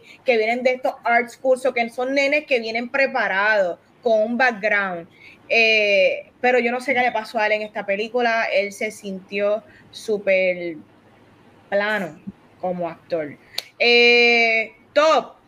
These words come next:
eh, Spielberg. Spielberg es el top de la película, por eso es que él se va a llevar los premios en la parte te-, bueno,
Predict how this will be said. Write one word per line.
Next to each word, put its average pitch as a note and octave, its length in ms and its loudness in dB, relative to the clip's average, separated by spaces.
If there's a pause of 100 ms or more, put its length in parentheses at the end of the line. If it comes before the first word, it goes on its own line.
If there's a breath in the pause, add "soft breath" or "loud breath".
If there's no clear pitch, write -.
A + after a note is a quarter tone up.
(220)
eh, A#3 220 2
Spielberg. A#3 520 -2
Spielberg A3+ 400 -6
es C4+ 80 2
el B3+ 40 -10
top B3+ 160 -2
de B3+ 100 2
la B3 100 0
película, G#3 680 -4
por F#3 100 -2
eso F#3 140 -8
es A#3 40 -14
que A#3 60 -2
él A3 40 -6
se A#3 120 -4
va G#3+ 60 2
a G#3+ 40 0
llevar G#3+ 220 0
los G#3+ 140 -2
premios G#3 360 -2
en G#3 60 -6
la G3+ 120 -4
parte G3+ 240 -4
te-, G#3+ 200 -4
bueno, G3+ 300 -4